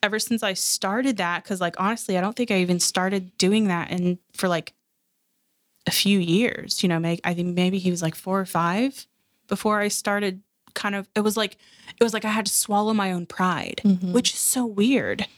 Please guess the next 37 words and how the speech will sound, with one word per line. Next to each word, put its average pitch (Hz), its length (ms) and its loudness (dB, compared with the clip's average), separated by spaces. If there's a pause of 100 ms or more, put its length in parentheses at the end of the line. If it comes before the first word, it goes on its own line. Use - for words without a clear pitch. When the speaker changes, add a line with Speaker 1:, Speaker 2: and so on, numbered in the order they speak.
(720)
Speaker 2:
Yeah. 208 360 2
Speaker 1:
I 247 140 0
created 214 640 0
you. 196 420 0 (240)
Speaker 2:
Right. 190 260 -2 (140)
Speaker 1:
Like, 214 320 -2
Speaker 2:
You 220 260 0
Speaker 1:
you're 269 100 2
Speaker 2:
asked 214 180 -2
to 208 60 -4
be 180 120 -2
here. 175 280 -2
Speaker 1:
Right. 233 380 -2
Like, 208 320 -2 (240)
why, 254 340 4 (200)
why 220 180 2
should 254 240 0
I 220 200 0
be 214 140 -4
prideful 202 920 0
in 180 160 -2
apologizing 175 920 -2
to 175 520 -2
a - 80 -2
part 190 300 0
of 180 100 -4
myself 170 840 -6
Speaker 2:
Yeah. 202 140 4
Speaker 1:
virtually? 175 580 -2
Speaker 2:
I - 40 0
mean, 190 140 2
that's 185 260 -2
literally 196 340 -6
what - 140 -2
they - 180 0
are. - 260 -4
Speaker 1:
Yeah. 240 460 0